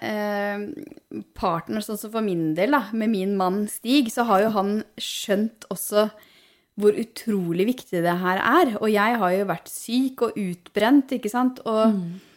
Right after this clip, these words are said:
Speaker 1: det er klart at han ser jo også at jeg kan jo aldri gå tilbake igjen
Speaker 2: Nei.
Speaker 1: til en, s-, et sånt liv.
Speaker 2: Nei.
Speaker 1: Ikke sant?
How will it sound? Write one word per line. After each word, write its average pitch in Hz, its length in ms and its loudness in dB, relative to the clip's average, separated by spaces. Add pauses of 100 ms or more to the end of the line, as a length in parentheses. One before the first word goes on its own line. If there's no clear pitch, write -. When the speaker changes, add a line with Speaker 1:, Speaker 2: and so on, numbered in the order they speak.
(320)
Speaker 1:
det 254 120 4
er 254 120 -10
klart 220 140 0
at 226 140 -6
han 226 380 0
ser 190 460 0
jo 226 120 2
også 202 240 -6
at 208 80 -8
jeg 220 100 -6
kan 202 180 -2
jo 220 100 -4 (280)
aldri 196 680 0 (300)
gå 190 240 0
tilbake 190 540 -2
igjen 233 260 4 (240)
Speaker 2:
Nei. 175 180 -10 (140)
Speaker 1:
til 202 160 2
en, 208 120 2
s-, - 200 -8
et - 80 -18
sånt 196 360 -8
liv. 233 300 2 (220)
Speaker 2:
Nei. 170 220 -8 (100)
Speaker 1:
Ikke 220 180 -2
sant? 269 300 2